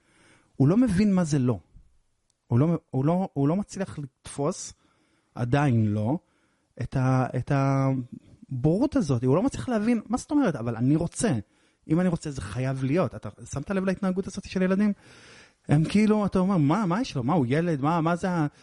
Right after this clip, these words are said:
כי אתה כבר חונכת אחרת. לא כל מה שאתה רוצה, אתה תקבל. הוא לא מבין מה זה "אני רוצה משהו ואני לא אקבל". כי הוא עדיין זוכר את עצמו כנשמה, והוא יודע שכל מה שהוא אמור, כל מה שהוא רוצה, הוא אמור לקבל. והוא עכשיו מתעקש שהוא רוצה גלידה,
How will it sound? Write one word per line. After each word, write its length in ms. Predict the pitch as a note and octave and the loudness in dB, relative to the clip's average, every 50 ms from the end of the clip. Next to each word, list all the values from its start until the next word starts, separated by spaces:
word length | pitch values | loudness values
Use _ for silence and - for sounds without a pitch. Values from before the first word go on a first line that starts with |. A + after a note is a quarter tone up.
| - _ _ _ _ | -20 _ _ _ _
כי 80 | - - | -10 -8
אתה 180 | - - F#3 F3+ | -4 -2 -2 -2
כבר 280 | - C#3 E3 D#3+ D#3 | -2 -2 -2 -2 -2
חונכת 480 | C#3+ G#2 B2+ B2+ B2+ C#3+ D3 - - D#3+ | -4 -4 -4 -2 -2 -2 -2 -2 -2 -2
אחרת. 580 | C3 A2+ F2+ E2+ F#3+ G3 D3+ A2 F#2+ - - - - _ _ - | -2 0 0 -2 -2 -2 -2 -4 -6 -10 -12 -16 -20 _ _ -2
לא 100 | A2+ C3 | -2 0
כל 160 | - - F3+ | 0 0 -2
מה 100 | E3 - | -2 -2
שאתה 140 | - - B2+ | -4 -4 -8
רוצה, 200 | A#2 G#2+ - C#3+ | -8 -6 -8 -8
אתה 100 | - - | -8 -8
תקבל. 300 | - A#2+ - C3 D3 B2+ - | -10 -8 -6 -4 -4 -2 0
הוא 100 | C#3 D3 | 2 2
לא 80 | F3 | 4
מבין 440 | A3+ A#3+ A3 E3+ D3 E3+ A3 A#3 G3+ | 2 2 0 -2 -2 -2 -2 -2 -2
מה 160 | F3 E3+ F3 | -2 -2 -2
זה 140 | F3 F3+ E3+ | -2 -2 0
"אני 120 | D3+ C#3+ | 0 0
רוצה 300 | C3+ B2+ B2+ - - D#3+ | 0 -2 -4 -4 -2 0
משהו 360 | D3+ D3+ D3+ D#3+ - G#3 A3 A3+ - _ _ _ _ _ _ _ - | 2 2 2 0 0 -2 -4 -4 -6 _ _ _ _ _ _ _ 0
ואני 260 | A#2+ C3 C3 C3 C3+ | 2 2 4 4 4
לא 120 | B2+ D3 D3+ | 4 2 0
אקבל". 500 | C#3+ - - C3 B2+ C3+ A#2+ G#2 F2 E2 - _ _ _ _ _ _ _ _ _ - | -2 -4 -6 -6 -4 -4 -4 -4 -6 -12 -16 _ _ _ _ _ _ _ _ _ -6
כי 100 | - F3 | 0 2
הוא 160 | F3+ F3 E3+ | 2 2 2
עדיין 340 | D3 C3+ C#3 E3 F#3 F3+ E3 | 0 0 -2 -2 0 2 2
זוכר 300 | C3+ C3 E2+ - D#3+ E3 | 2 0 -2 -4 -4 -4
את 100 | E3 - | -4 -6
עצמו 300 | B2+ - - D3 C#3+ - | -6 -4 -2 -2 -2 -2
כנשמה, 520 | - C3+ A#2+ A#2+ - - D3 F#3+ C4 C4 F#3 B2 | 0 -2 -2 -2 0 0 0 2 2 2 2 0
והוא 200 | A#2+ A#2+ A#2+ A#2 | 0 0 0 0
יודע 320 | B2 B2 C3 G3+ B3+ C#4 | -2 -2 -2 -2 -2 -2
שכל 260 | - - - - F#3 | -4 -6 -6 -2 0
מה 100 | F#3 G3+ | 0 0
שהוא 200 | - - G3 F#3 | 0 0 -2 0
אמור, 360 | F3+ F3+ F#3 F#3 F3 F3 D#3 - _ - - - - - - - - - D3 - | 0 2 0 0 -2 -4 -8 -10 _ -20 -20 -18 -16 -14 -14 -12 -10 -10 -6 -2
כל 120 | - G3 | 0 0
מה 80 | G#3+ A3 | 0 2
שהוא 180 | - G#3 F3+ | 0 0 0
רוצה, 200 | C#3 C3+ - - | 0 -2 -2 -2
הוא 100 | C3 C3 | -2 0
אמור 220 | C#3 D3+ E3+ F3+ F#3+ | 0 0 0 0 -2
לקבל. 480 | F#3+ - F#3+ F#3+ A3+ G#3+ D3 A2+ G#2 G2+ _ _ _ _ _ _ _ _ _ _ _ _ _ _ - | -2 -4 -4 -2 -2 -2 -2 -2 -4 -8 _ _ _ _ _ _ _ _ _ _ _ _ _ _ -6
והוא 380 | A#2 G#2+ A2+ C#3 C#3 C3+ C#3 | -4 0 2 2 4 4 2
עכשיו 280 | C3 - - E3+ E3 F3+ | 2 0 0 2 2 2
מתעקש 480 | G3 G3 - G#3 - - - B2+ - | 2 2 0 -2 -6 -4 -4 -4 -2
שהוא 120 | - D3+ C#3 | 0 -2 -2
רוצה 220 | C#3+ C#3 - D#3+ | -2 -4 -6 -6
גלידה, 480 | D3 D3+ F3+ A3+ B3 G3+ F3 B2+ A2+ | -6 -4 -2 0 0 0 0 0 -2